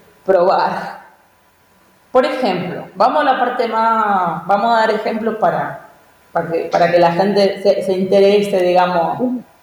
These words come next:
Speaker 2: un paralelo, un
Speaker 1: Sí.
Speaker 2: paralelo a lo que estás diciendo es como si uno hiciera una tesis sobre la Mona Lisa. Olvídate. Muerte en
Speaker 1: Olvídate.
Speaker 2: vida.
Speaker 1: Olvídate.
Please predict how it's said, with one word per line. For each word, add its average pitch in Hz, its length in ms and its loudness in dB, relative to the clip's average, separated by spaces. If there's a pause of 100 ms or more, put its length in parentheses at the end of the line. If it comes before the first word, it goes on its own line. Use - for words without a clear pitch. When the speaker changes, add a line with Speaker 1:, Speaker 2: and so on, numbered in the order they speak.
(120)
Speaker 2:
un 302 260 2
paralelo, 285 920 2
un 254 180 -2
Speaker 1:
Sí. - 40 0
Speaker 2:
paralelo 262 440 4
a 233 40 2
lo 220 160 0
que 202 60 -6
estás 220 320 0
diciendo 240 760 -2
es 202 240 -4
como 233 380 0
si 214 340 -6
uno 226 220 2
hiciera 233 720 2
una 208 380 -2
tesis 233 500 -4
sobre 190 260 0
la 175 120 0
Mona 165 260 -2
Lisa. 165 440 -4
Olvídate. 147 840 -2 (420)
Muerte 175 460 0
en 170 140 4
Speaker 1:
Olvídate. 185 100 2
Speaker 2:
vida. 165 300 0 (1160)
Speaker 1:
Olvídate. 156 580 -6